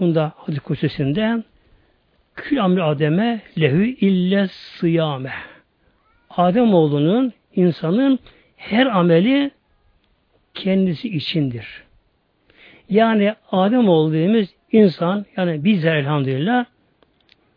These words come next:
demek ki ne amel yaparsa Allah katında sevabı işlersek, mutlaka insanın bundan bir hazzı, bir nasip olur. Kişi mesela ömreye gider,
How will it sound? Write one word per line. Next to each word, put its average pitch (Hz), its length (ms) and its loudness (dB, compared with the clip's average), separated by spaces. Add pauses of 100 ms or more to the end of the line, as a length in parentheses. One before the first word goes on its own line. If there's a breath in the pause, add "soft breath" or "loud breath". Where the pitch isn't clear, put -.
(220)
demek 262 340 4
ki 233 380 -2 (920)
ne 226 240 0
amel 214 360 -2
yaparsa 185 600 -2
Allah 180 300 -2
katında 165 600 -2 (720)
sevabı 160 520 4
işlersek, 165 720 -4 (760 soft breath)
mutlaka 247 680 2 (340)
insanın 220 480 0
bundan 208 380 0
bir 190 160 0
hazzı, 175 720 -2 (560)
bir 208 100 0
nasip 185 420 -2
olur. 139 420 -4 (2000)
Kişi 208 260 -4
mesela 190 420 0
ömreye 185 280 2
gider, 127 360 -8